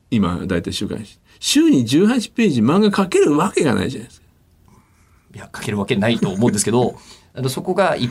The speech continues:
Speaker 2: ぱい伝説を生み出して、
Speaker 1: そう。
Speaker 2: 大ヒット作もいっ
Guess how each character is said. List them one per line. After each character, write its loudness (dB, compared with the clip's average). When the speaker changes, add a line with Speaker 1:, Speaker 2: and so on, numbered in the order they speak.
Speaker 2:
ぱ 0
い 2
伝 4
説 -2
を 0
生 -2
み 4
出 2
し -6
て、 0
Speaker 1:
そ -6
う。 -4
Speaker 2:
大 2
ヒ 2
ッ 0
ト -8
作 -4
も -4
い -10
っ -14